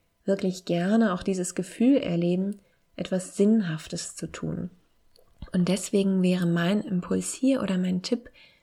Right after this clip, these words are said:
schau mal, gibt es vielleicht Menschen in deinem Leben, die sind im Moment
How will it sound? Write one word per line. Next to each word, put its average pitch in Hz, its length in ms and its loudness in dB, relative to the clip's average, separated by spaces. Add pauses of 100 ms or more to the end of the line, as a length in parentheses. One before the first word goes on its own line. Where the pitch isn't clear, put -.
(140)
schau 214 360 -2
mal, 208 340 0 (380)
gibt 262 340 2
es 311 140 -4
vielleicht 190 460 -8
Menschen 233 600 -2 (100)
in 220 240 2
deinem 180 300 2
Leben, 196 460 2 (560)
die 220 320 4
sind 202 400 2
im 190 120 -4
Moment 180 520 0